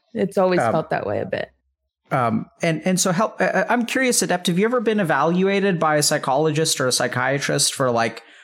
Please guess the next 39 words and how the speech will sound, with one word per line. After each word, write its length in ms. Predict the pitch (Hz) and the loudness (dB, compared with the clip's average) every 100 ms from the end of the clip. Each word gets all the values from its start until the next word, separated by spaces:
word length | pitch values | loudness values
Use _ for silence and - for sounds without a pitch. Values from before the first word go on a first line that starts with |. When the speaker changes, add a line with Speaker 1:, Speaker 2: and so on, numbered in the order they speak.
| - | -4
Speaker 2:
learning 420 | 131 131 139 139 | 2 2 4 2
issues 460 | 139 - 143 139 120 | 2 2 2 2 2
or 100 | 120 | 0
A 140 | 135 | 0
D 120 | 127 | 0
H 200 | 131 - | 0 -2
D 140 | 143 127 | -2 0
or 60 | |
anything 260 | 123 127 139 | 0 0 0
like 160 | 135 131 | 0 0
that? 300 | 143 147 - _ _ _ _ _ _ _ _ _ 233 | -2 -2 -10 _ _ _ _ _ _ _ _ _ 0
Speaker 1:
No, 640 | 240 233 226 226 220 - 208 | 2 4 4 4 2 0 0
um, 720 | 208 202 196 196 185 196 - _ _ _ _ _ _ _ _ _ _ _ _ _ _ _ - | 0 2 2 4 2 0 -4 _ _ _ _ _ _ _ _ _ _ _ _ _ _ _ 0
never, 560 | 208 190 180 233 254 | 2 4 2 2 2
but 240 | 240 214 185 | 2 2 2
I 80 | 185 | 2
do 200 | 190 202 | 2 2
have 200 | 185 175 | 2 0
my 160 | 170 | 0
first 320 | 170 170 - | 0 -2 -2
appointment 500 | 156 175 156 - - | -6 -4 -4 -6 -10
coming. 320 | - 170 82 82 _ _ _ _ _ | -8 -8 -8 -12 _ _ _ _ _
So 160 | - 170 | -4 0
I'm 140 | 160 | 2
Speaker 2:
Good 100 | 165 | 2
Speaker 1:
really 120 | 214 - | 0 0
Speaker 2:
for 80 | |
you. 140 | 240 233 | 0 0
Speaker 1:
excited 260 | - - | -2 -4
about 320 | 180 - - - | -8 -6 -6 -6
that 280 | 87 - - | -6 -6 -2
'cause 300 | 202 - - | -2 -4 -4
I 140 | 185 170 | 0 0
do 260 | 170 180 | 2 0
think 300 | 175 165 165 | 2 -2 0
that 100 | 165 | -2
I, 240 | 156 139 - | -2 -4 -4
I 280 | 170 165 160 - - | -2 0 -2 -8 -10
have 220 | 170 | -6